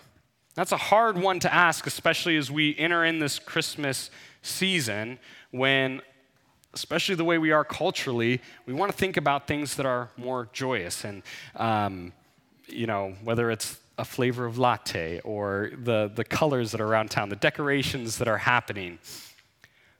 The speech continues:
But there are also people who are suffering during this time. Sometimes it's the holidays that are the, the toughest for people. But we're gonna go in a specific direction with suffering. The reality is, is that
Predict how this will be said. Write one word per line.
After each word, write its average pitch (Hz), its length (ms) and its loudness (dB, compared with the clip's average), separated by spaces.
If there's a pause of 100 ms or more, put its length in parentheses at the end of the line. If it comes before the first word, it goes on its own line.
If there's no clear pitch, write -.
(260)
But 131 220 4
there 151 160 6
are 147 180 6
also 147 520 2
people 131 340 -4
who 131 120 -6
are 120 100 -2
suffering 120 420 -4
during 95 160 -8
this 90 140 -10
time. 92 180 -6
Sometimes 131 520 -2
it's 123 120 -12
the 127 80 -4
holidays 117 500 0
that 110 80 -8
are 101 200 -6
the, 98 260 -8
the 98 120 -10
toughest - 380 -6
for - 120 -20
people. - 360 -20 (1600)
But - 440 0
we're 151 160 0
gonna 226 160 2
go 160 420 2 (220)
in - 80 -2
a - 20 -2
specific 131 420 -6
direction 101 440 -4
with 82 80 -14
suffering. 82 460 -14 (400)
The 127 80 -6
reality 170 520 6
is, 147 220 0
is 120 180 -4
that 123 300 0